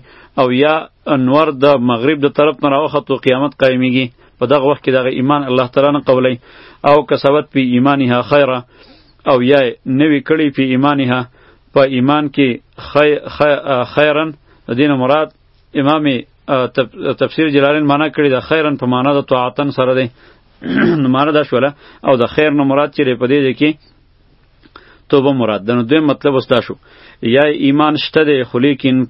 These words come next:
د ایمان په وخت کې، کم وخت کې چې د-، دغه قبلېدله، توبه قبلېدله، نو په هغه وخت کې توبه نه ده ویستلې.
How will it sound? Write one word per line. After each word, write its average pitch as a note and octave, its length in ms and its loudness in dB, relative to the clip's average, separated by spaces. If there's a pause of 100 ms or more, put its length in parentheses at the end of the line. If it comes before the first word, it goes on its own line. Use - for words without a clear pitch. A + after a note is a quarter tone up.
د A#2+ 60 2 (300)
ایمان C#3+ 360 0
په C#3+ 100 0
وخت D3 240 -2
کې، C3 240 -2
کم D3+ 180 0
وخت D3+ 160 -2
کې C3+ 160 -2
چې B2+ 100 0 (380)
د-، B2+ 320 0
دغه C3 220 -2
قبلېدله، B2+ 640 0 (320)
توبه C3 220 0
قبلېدله، C#3 540 0
نو C3 80 -4
په C3 120 0
هغه B2 160 0
وخت C#3 140 -6
کې C3 200 -2
توبه C3 220 2
نه C3+ 80 0
ده B2+ 100 0
ویستلې. C3 380 0